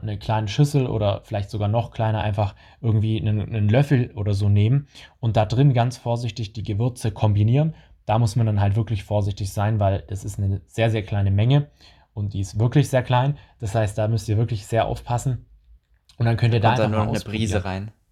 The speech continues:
Speaker 2: oder noch weniger?
Speaker 1: Ja, d-, deutlich weniger als eine Prise. Also,
Speaker 2: <laughs>
Speaker 1: ähm, genau. Und wenn ihr das macht, dann versaut ihr euch eben nicht euer komplettes Gericht, sondern dann habt ihr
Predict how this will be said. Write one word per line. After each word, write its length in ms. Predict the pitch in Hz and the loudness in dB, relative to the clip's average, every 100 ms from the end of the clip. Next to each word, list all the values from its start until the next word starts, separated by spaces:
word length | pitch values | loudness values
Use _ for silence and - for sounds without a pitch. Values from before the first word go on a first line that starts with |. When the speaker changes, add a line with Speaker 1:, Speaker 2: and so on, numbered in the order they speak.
| _ - | _ -10
Speaker 2:
oder 220 | 95 92 | -4 -2
noch 200 | 95 92 | -2 -4
weniger? 420 | 95 95 98 95 _ | -4 -6 -8 -12 _
Speaker 1:
Ja, 320 | 139 131 123 | -2 2 2
d-, 240 | 123 - 120 - | 0 -10 -14 -4
deutlich 420 | 135 143 139 101 | 2 2 0 -2
weniger 260 | 127 123 110 | -2 0 0
als 180 | 104 104 | -2 -2
eine 80 | 104 | -2
Prise. 280 | 123 113 110 | 0 0 0
Also, 220 | 110 113 131 - | 0 0 -2 -2
Speaker 2:
<laughs> 260 | 107 107 - | -10 -12 -4
Speaker 1:
ähm, 360 | 113 113 110 110 - - | 0 2 0 -4 -10 -4
genau. 340 | 143 120 104 - - - | 0 2 0 -4 -12 -4
Und 220 | 131 - - - | -4 -4 -18 -12
wenn 160 | - 135 | 0 2
ihr 60 | 139 | 4
das 160 | 147 | 4
macht, 240 | 156 185 - | 4 2 0
dann 80 | 135 | -2
versaut 380 | 135 123 131 | -2 0 0
ihr 60 | 131 | -2
euch 80 | 113 | -4
eben 140 | 117 | -2
nicht 160 | 120 120 | -2 -4
euer 180 | 117 110 | -4 -6
komplettes 500 | - 104 117 110 - | -6 -6 -6 -8 -4
Gericht, 340 | 110 135 147 | 2 2 0
sondern 240 | 123 107 107 | -4 -4 -2
dann 100 | 104 | -2
habt 180 | 104 - | -2 -4
ihr 120 | 107 | -6